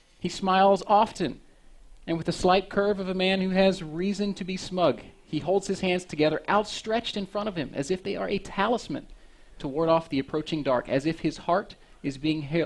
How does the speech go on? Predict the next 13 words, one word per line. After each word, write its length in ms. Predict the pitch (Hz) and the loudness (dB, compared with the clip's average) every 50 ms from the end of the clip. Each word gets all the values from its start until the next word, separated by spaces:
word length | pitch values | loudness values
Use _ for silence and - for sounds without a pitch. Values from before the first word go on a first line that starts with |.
| - | 0
held 320 | - 151 165 156 - - - | 0 0 0 0 0 -6 -8
carefully 540 | - - 190 214 214 - - 110 - - - - - - - - | -4 -4 -4 -4 -4 -8 -10 -10 -10 -12 -14 -18 -20 -20 -14 -8
in 100 | - 131 | -8 -6
front 240 | - - 165 170 165 | -2 2 2 2 2
of 60 | 135 | 0
him, 220 | 120 - - - - - - | -6 -8 -12 -18 -12 -2 4
daring 360 | 160 170 190 208 190 165 143 | 6 6 6 6 4 2 0
the 80 | 127 | -2
world 260 | 117 110 113 107 101 - | -4 -6 -6 -6 -8 -10
to 60 | - | -8
take 280 | - - 131 117 - - | -4 -2 -2 -2 -4 -6
it. 80 | - - - - - - - - - - - _ - - - | -14 -16 -18 -20 -20 -20 -20 -20 -20 -20 -20 _ -20 -20 -4
Huck 380 | - 170 240 - - - - | 4 6 6 6 6 4 -4